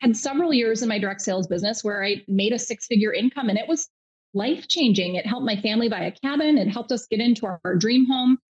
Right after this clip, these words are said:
And I think I just had to kind of get over it because pleasing people was something I thought I had to do. And I realized nobody else is paying my bills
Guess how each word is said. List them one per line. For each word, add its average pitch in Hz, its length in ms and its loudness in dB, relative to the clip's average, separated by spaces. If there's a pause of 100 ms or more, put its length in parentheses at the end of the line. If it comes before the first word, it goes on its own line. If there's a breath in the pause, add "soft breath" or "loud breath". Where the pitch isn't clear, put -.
(300)
And 226 440 0 (920)
I 269 120 0
think 311 300 2 (120)
I 247 140 4
just 262 360 -2
had 254 220 0
to 269 80 0
kind 247 240 -4
of 180 240 2
get 220 220 -2
over 349 340 -4
it - 260 -10 (160)
because 226 540 -2 (460)
pleasing 302 400 2
people 277 400 -2
was 226 160 -2
something 240 520 2 (880)
I 254 80 -4
thought 277 200 -4
I 294 80 0
had 220 320 -4
to 247 100 4
do. 214 420 4
And 196 120 2
I 196 80 0
realized 196 680 -2 (640)
nobody 427 300 -2
else 370 180 -4
is 254 100 -4
paying 240 220 2
my 226 140 2
bills 185 460 -4